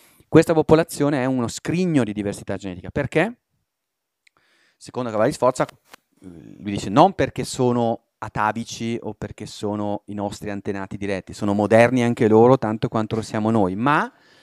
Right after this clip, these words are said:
loro evidentemente sono più vicini, dal punto di vista genealogico, al, alla popolazione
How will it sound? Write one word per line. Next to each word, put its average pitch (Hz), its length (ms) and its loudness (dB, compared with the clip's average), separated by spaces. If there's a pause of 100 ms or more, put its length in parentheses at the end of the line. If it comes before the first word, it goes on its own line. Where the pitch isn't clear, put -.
(440)
loro 175 380 6
evidentemente 160 720 -2
sono 175 380 -4
più 220 240 -10
vicini, 165 640 -8 (720)
dal 101 220 -16
punto 113 180 -12
di 120 60 -12
vista 117 180 -12
genealogico, 120 840 -8
al, 131 240 -2 (420)
alla 143 200 0
popolazione 160 1160 0